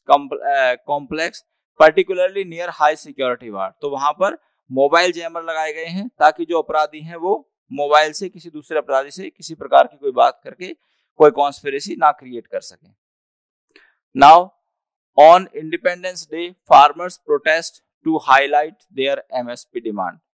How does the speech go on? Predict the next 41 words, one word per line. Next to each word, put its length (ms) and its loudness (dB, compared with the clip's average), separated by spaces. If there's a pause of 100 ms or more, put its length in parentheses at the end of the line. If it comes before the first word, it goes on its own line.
(400)
तो 100 -2
Independence 760 -8
Day 140 -14
पर 400 0 (400)
farmers 500 4
ने 120 -20
भी 140 -8
ये 60 -10
protest 480 -8
किया 260 -2 (680)
कि 260 0 (340)
उनकी 320 -6
जो 500 -8
minimum 520 -10
support 420 -10
price 280 -4
की 100 -14
demand 420 -6
है 240 -18
वो 240 -6
fulfill 320 -8
की 220 -14
जानी 260 2
चाहिए। 420 -16 (400)
अब 100 8
हम 140 0
समझते 440 -12
हैं 180 -18
brief 320 -10
में 120 -18
कि 100 -12
what 220 -2
is 160 -16
this 200 -12 (100)
एमएसपी 680 -8
minimum 480 -16
support 240 -10 (120)
price, 320 -6 (560)
क्या 160 8
होता 340 2
है। 160 -18